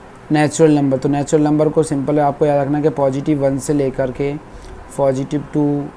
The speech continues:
that, that, that positive infinite तक जाते हैं, उन नंबरों को बोलते हैं that is called natural number। तो natural number आपको clear समझ में आया।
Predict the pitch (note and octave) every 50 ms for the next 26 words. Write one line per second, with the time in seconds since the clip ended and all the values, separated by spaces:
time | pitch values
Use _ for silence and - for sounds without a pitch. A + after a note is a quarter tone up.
0 | - - D3 C3 C#3 C#3 C#3 C3+ C#3+ D3 C#3+ C3+ C#3 D3 D3 D3 - - - D3+
1 | C#3+ C#3 C#3 C#3+ C#3 D#3 D#3+ D#3+ D#3 - D#3 D3+ D3+ D3 C#3+ - D3+ C#3+ C#3+ C#3+
2 | D3 D3 D3 C#3 C3+ - - D3 C#3+ B2+ C#3 C3+ C3 C3 D3+ C#3+ D3 D3+ D3 D3
3 | D3 D3 C#3+ C#3 C#3 C3+ C3+ C#3 C#3 C3 D3+ C#3+ C3+ C3 C3 B2+ B2+ C#3+ C#3+ C3+
4 | C3+ C3 C3 C#3 C3 - - C#3+ C#3+ D3+ D#3 D#3+ F3 F3 F3 - - - - -
5 | - - - - D3 D3 D3 D3 D3 C3 - - - D3 D#3 D#3+ E3 E3 D#3 D3
6 | C#3+ C3+ B2 A#2 A2+ A2+ - B2+ C3 C#3 C#3 C3 - D#3+ D3+ D3+ D3+ D3+ D3+ D3+
7 | D3+ D3 C#3+ C#3+ D3 C3+ D3+ D3 D3 D3 C3+ D3 C#3+ D3 D3 C#3+ C#3+ C#3+ D3